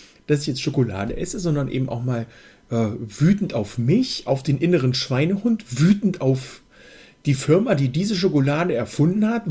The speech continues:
<laughs> weil sie so schmeckt. Ähm, gibt halt viele Momente. Aber es ist dann einfach so. Und ich möchte auch einfach da draußen zeigen, dass es wichtig ist, das auch mal zu genießen und zu sagen, „Ja, ich esse die jetzt, die Tafel.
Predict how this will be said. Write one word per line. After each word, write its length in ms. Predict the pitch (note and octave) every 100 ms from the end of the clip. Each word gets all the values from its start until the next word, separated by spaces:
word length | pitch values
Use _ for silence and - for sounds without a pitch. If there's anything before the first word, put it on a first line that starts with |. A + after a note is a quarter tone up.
| C3+
<laughs> 120 | -
weil 200 | C#3 E3
sie 220 | E3 E3+
so 180 | C3+ C3
schmeckt. 760 | D3 - C3+ A#2+ B2 F#3+ - - - - - - - - - - - E3 D#3+ C3+ -
Ähm, 460 | D3 C3+ C3 B2+ A2 -
gibt 220 | F3+ F#3
halt 180 | D#3 -
viele 220 | G3 G#3+
Momente. 480 | D3+ B2+ A#2 A2+ G#2+ - - - -
Aber 240 | C3+ C#3
es 160 | E3+ -
ist 220 | C4 -
dann 100 | C#4+
einfach 260 | D#3 C3 G#2
so. 200 | A2+ G#2+
Und 240 | A#2 A#2
ich 120 | C3+ C#3
möchte 320 | E3+ F#3 -
auch 240 | D#3+ D3+
einfach 280 | D3+ C#3+ C#3+
da 120 | - D3
draußen 420 | B2+ B2+ D3+ C#3
zeigen, 340 | B2 C#3 E3
dass 180 | D3+ -
es 260 | C3 A2 G#2+
wichtig 420 | C3+ - D#3+ D#3
ist, 260 | D#3 -
das 140 | C#3 -
auch 140 | B2+
mal 140 | C3+ B2+
zu 140 | C#3
genießen 480 | A#2 G#2+ B2+ C3 C4 _ _ _ _ _ _ _ _ _ _ _ _ -
und 140 | B2+
zu 60 | B2
sagen, 240 | B2+ B2
„Ja, 120 | B2+ C#3
ich 160 | -
esse 240 | E3 - A3+
die 140 | C#3
jetzt, 240 | A2 -
die 80 | -
Tafel. 400 | G#2 A2 - A3